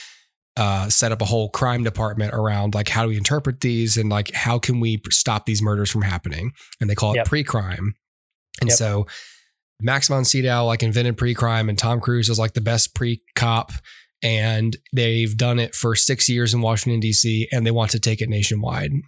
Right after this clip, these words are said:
Speaker 1: And so the
Speaker 2: Yep.
Speaker 1: whole, like, plot of the movie is, like, that's about to happen. That's the whole setup.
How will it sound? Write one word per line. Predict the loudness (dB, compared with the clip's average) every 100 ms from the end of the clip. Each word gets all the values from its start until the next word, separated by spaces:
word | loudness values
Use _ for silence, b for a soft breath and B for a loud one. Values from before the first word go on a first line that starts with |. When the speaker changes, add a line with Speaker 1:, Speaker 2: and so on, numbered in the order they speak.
| -4
Speaker 1:
And | 2
so | 2 2 0 2
the | 2
Speaker 2:
Yep. |
Speaker 1:
whole, | 2 0
like, | -2 -4
plot | -2 0
of | 0
the | 0
movie | 0 0 0 0
is, | 0
like, | 0 0 -2 -4
that's | -2 0 0 0
about | 0 0
to |
happen. | 0 0 0 0 0
That's | 0
the | 0
whole | 0 2
setup. | 2 2 0 -2